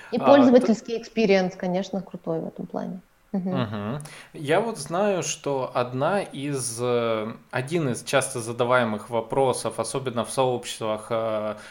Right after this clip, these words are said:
Speaker 2: русскоязычных сообществах Фейсбука, это кто может создать интернет-магазин в Инстаграме.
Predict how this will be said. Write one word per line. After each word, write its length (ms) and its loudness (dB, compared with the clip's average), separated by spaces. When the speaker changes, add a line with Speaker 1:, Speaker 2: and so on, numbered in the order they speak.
Speaker 2:
русскоязычных 720 0
сообществах 680 -2
Фейсбука, 580 -2
это 420 0
кто 280 0
может 480 0
создать 640 2
интернет-магазин 1120 -2
в 80 -4
Инстаграме. 640 0